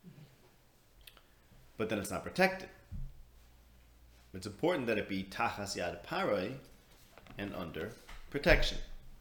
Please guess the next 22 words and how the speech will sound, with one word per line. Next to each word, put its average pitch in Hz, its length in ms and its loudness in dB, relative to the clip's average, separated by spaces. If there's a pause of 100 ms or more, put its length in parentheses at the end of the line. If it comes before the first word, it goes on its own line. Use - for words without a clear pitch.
(520)
And 110 180 4
that 110 180 6
goes 107 220 2
along 101 200 -2
with 90 80 -8
this 92 200 -8 (120)
idea 127 300 0
that 107 100 0
he's 92 120 -2
offering 104 340 -4
Paroi 90 460 0
not 90 220 -6
just - 420 -10 (1400)
a 87 40 -8
means 92 520 -2
of 71 200 -6 (1800)
keeping 92 280 -10
his 78 120 -10
populace 73 460 -10
alive, 113 420 4
but 101 240 -2
really 110 400 0